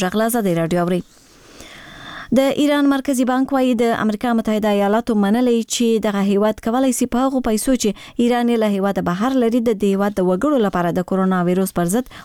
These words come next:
واکسین رانیسي. دا اقدام داسې مهال کېږي چې امریکا په بهر کې پر ایراني بانکونو بندیزونه لګولي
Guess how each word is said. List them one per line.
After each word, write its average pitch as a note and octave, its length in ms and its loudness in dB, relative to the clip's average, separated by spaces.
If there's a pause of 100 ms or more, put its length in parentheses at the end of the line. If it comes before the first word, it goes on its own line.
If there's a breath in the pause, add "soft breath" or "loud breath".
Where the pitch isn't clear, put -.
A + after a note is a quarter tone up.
واکسین F#3 380 0
رانیسي. F3+ 360 0 (340 loud breath)
دا F#3+ 80 0
اقدام G3 300 -2
داسې G3 300 -2
مهال F#3 240 0
کېږي A3+ 260 2
چې A#3 60 2 (420 loud breath)
امریکا B3+ 380 0
په B3 180 0
بهر B3+ 180 0
کې A#3 240 0
پر G#3 80 2 (140)
ایراني G3 340 2
بانکونو C4 540 2
بندیزونه G#3 640 2
لګولي F3+ 300 2